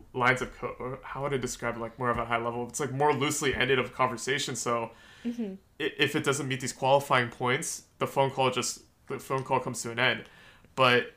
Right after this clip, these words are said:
Speaker 1: the call, the format of the call, of the call scripts that they're building out, it's almost like a regular cold call of the way that they're built, of the way that they wanna have this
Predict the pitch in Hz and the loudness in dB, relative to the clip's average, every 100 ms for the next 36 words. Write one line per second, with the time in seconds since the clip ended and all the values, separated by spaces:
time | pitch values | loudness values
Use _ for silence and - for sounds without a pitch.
0 | _ _ _ _ _ _ - - - - | _ _ _ _ _ _ -20 -20 -20 -20
1 | - 143 123 - - - 156 160 135 135 | 2 6 6 2 -12 4 8 8 6 4
2 | 127 - _ - - - 151 156 - - | 2 0 _ -20 -14 2 4 6 2 0
3 | 131 - 131 139 - 139 120 117 - 123 | -4 -2 4 4 4 0 0 -4 -2 -2
4 | - 170 - 117 123 110 131 127 117 113 | -2 -6 -6 -2 -2 0 0 0 0 2
5 | 127 156 - - - - _ _ 135 127 | 2 2 -6 -20 -20 -20 _ _ 2 4
6 | - - - - _ 139 147 160 151 147 | 0 -2 -4 -10 _ 0 4 4 4 6
7 | 131 - - - _ - 123 131 127 123 | 4 4 -10 -20 _ -2 4 6 6 2
8 | 127 - - - 139 175 - 110 - - | 2 -4 -18 -8 -2 -2 -2 -10 -10 -14
9 | - - 135 117 127 131 127 123 113 135 | -14 0 0 2 4 4 4 0 0 4
10 | 135 127 127 - - 127 131 131 123 123 | 2 2 -6 -8 -8 2 4 4 2 2
11 | 123 117 123 127 117 - - | 2 2 2 2 2 -6 -12